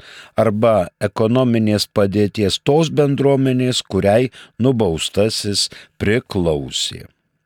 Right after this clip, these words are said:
Galėjo dvasininkas būti nubaustas dėl sunkiausių nusikaltimų. Neturi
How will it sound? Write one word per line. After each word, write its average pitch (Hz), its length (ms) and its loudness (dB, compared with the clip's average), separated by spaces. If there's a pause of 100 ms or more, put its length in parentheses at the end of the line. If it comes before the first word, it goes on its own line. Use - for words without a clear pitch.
(100)
Galėjo 139 460 0
dvasininkas 135 800 0
būti 135 320 -4
nubaustas 120 760 0
dėl 120 280 2
sunkiausių 156 1300 0
nusikaltimų. 80 1200 -6 (1500)
Neturi 113 880 0